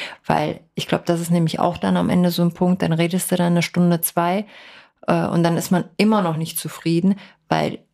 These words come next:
die Frau empfindet als fair, vielleicht fifty fifty, und der Mann sagt fair, weil ich irgendwie noch arbeiten gehe, äh, dass er noch zwanzig Prozent macht.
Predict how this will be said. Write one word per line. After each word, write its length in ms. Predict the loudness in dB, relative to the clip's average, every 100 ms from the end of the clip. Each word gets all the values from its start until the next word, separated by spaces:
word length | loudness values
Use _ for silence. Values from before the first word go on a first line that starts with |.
| _
die 140 | -2
Frau 400 | -2 0 0 0
empfindet 600 | -2 -4 -2 0 0 0 -4
als 260 | -4 -4
fair, 560 | -8 -4 -2 0 -2 -6 _ _ _
vielleicht 340 | -2 -2 -4 -18
fifty 340 | -4 -4 -2 -6
fifty, 680 | -2 -2 -2 -2 0 0 -2 -20 -20 -20 -20 _
und 320 | 0 0 2
der 80 | 0
Mann 220 | 2 0
sagt 300 | 0 -2 -8
fair, 420 | -2 0 2 0
weil 180 | -2 -4
ich 180 | -6 -4
irgendwie 360 | -2 -2 0
noch 200 | 0 0
arbeiten 580 | 0 0 -2 -4 -4 -4
gehe, 380 | 0 0 2 0
äh, 440 | 0 0 0 -2 -2
dass 140 | -4
er 160 | 0 0
noch 140 | 0
zwanzig 540 | -2 -2 0 -2 -6 _
Prozent 500 | -12 -6 -4 -2 -4
macht. 260 | -6 -8